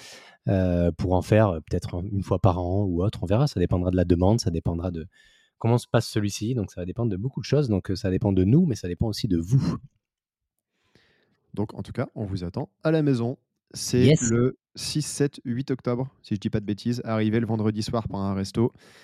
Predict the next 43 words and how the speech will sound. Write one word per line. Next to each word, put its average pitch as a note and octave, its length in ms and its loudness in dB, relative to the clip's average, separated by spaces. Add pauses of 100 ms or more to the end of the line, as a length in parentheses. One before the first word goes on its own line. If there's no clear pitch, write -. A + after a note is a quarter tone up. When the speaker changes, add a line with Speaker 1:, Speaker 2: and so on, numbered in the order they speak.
(340)
Speaker 2:
Enfin, E2+ 140 -8
pour B2+ 220 0
un A#2 40 0
resto, A2 340 -2
pour G#2 140 -6
ceux - 140 -10
qui - 140 -12
peuvent. B2 280 -2
Sinon, G2+ 280 -10
vous F#2 160 -12
arriverez E2+ 300 -10
plus - 160 -4
tard. A2+ 340 -4 (140)
Et A#2 260 -4
juste, G#2 480 -10
euh, F#2 160 -4
ensuite, F#2+ 320 -10
le G2+ 60 -2
samedi, F#2+ 460 -4
le A2 100 0
dimanche, G2 420 -2
on F#2+ 100 -4
est F#2+ 120 -2
tous C#3+ 180 -4
ensemble. A2 480 -2
On G#2 100 -8
sera G2+ 480 -4
une F#2+ 160 -8
quinzaine, B2 460 -2 (680)
une G2+ 120 -6
vingtaine A#2 380 -4
si - 140 -12
on F#2 100 -10
compte, G2+ 280 -14
euh, F2+ 80 -12
nous, F2 180 -14 (160)
nous G#2+ 80 -14
cinq, A2 400 -8 (460)
entre B2+ 280 -2
nous. A2 280 -2 (120)
Et A#2 260 -2
on G2+ 120 -8
va G2 240 -6